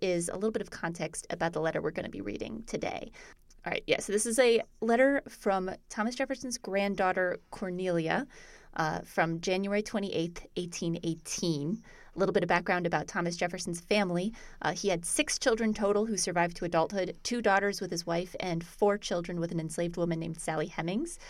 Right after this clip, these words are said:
Uh, after Jefferson retired from the presidency, he invited his oldest daughter, Martha Jefferson Randolph, who he was very close with, some people even say sort of unhealthily close with, uh, <laughs> uh, he invited her to move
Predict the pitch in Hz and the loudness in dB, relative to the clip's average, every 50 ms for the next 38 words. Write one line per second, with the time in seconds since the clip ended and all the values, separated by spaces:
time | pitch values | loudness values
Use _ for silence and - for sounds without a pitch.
0 | - - - - - - 165 - - 175 185 185 - - 180 170 170 185 180 175 | -16 -16 -10 -2 2 4 4 4 6 6 4 4 4 0 -2 0 0 0 -2 -2
1 | 180 - - 170 160 170 170 - 208 180 175 170 175 190 175 175 175 - 233 226 | -2 -2 -2 -2 -2 -2 -2 -2 -2 0 -2 -2 -4 -6 -6 -4 -2 -2 0 0
2 | 226 214 208 180 175 - 175 170 - 196 196 175 170 - - 175 175 175 170 196 | 0 -2 -2 -2 -4 -4 -4 -4 -4 -4 -2 -2 -2 0 0 -2 -2 0 2 4
3 | 196 202 214 185 180 190 170 170 - 180 180 170 170 170 - 165 165 160 160 160 | 4 4 2 0 0 -2 -2 0 0 0 0 0 -2 0 2 2 4 4 2 0
4 | 165 - - - - _ - 180 185 180 180 185 175 165 156 - 170 - - 175 | -2 -4 -10 -20 -14 _ 2 4 4 4 4 2 2 2 2 2 0 -4 -2 -2
5 | 185 190 208 214 208 180 165 160 165 165 165 - - - - - - - 220 202 | 2 2 4 4 4 6 6 6 4 4 0 -4 -18 -20 -20 -6 0 2 4 4
6 | 185 180 170 190 - 202 185 190 185 - - 165 160 156 - 156 151 - - 160 | 4 2 2 2 4 4 4 4 2 0 0 0 0 2 0 -2 -2 0 -2 -2
7 | 160 160 160 165 160 151 - - - 143 - 160 156 - 156 156 - 170 - - | -2 -2 -4 -2 -2 -4 -4 -4 -6 -6 -4 -4 -4 -2 -2 -2 -2 -2 -6 -10
8 | - - - 175 147 147 - - - 156 156 185 160 165 165 170 156 156 151 - | -8 -4 0 0 0 0 0 -2 -2 -2 0 0 0 0 0 -2 -4 -2 -2 0
9 | - 180 180 175 - 165 160 165 - - - - - - - - - 202 202 170 | 0 0 0 0 0 0 0 -2 -2 -6 -12 -8 -4 -2 2 6 10 12 12 12
10 | - 311 - - 285 302 339 - - - 254 311 381 - - 349 294 269 247 180 | 12 10 8 6 8 8 8 8 6 2 -4 -4 -2 -2 2 8 10 12 12 12
11 | 175 170 - 226 226 262 208 190 185 196 202 214 202 196 175 196 - 233 190 165 | 10 12 10 10 10 8 4 4 4 6 8 10 10 10 8 4 4 6 8 8
12 | 160 - - - 214 185 180 180 190 208 214 202 196 175 | 8 6 2 2 2 2 2 4 6 6 8 6 6 2